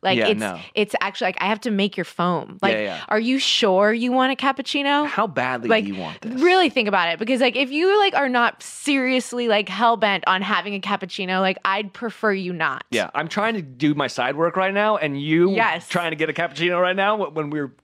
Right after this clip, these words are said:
Speaker 2: close <laughs> a long time ago
Speaker 1: Yes.
Speaker 2: is not gonna work.
Speaker 1: Yes, I used to lie. Did you lie to people? I would lie and say it's broken.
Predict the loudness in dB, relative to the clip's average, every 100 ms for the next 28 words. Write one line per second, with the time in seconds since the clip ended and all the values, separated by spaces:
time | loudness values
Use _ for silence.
0 | 0 0 0 0 2 2 2 0 0 0
1 | 0 0 2 2 2 0 0 -2 -2 -4
2 | -6 -10 -4 0 0 -2 -2 -2 0 2
3 | 4 4 0 -4 0 2 2 2 -2 0
4 | 0 -2 _ _ _ _ _ _ _ _
5 | -2 -2 -2 2 2 2 -2 -2 -2 0
6 | 0 2 0 -2 -6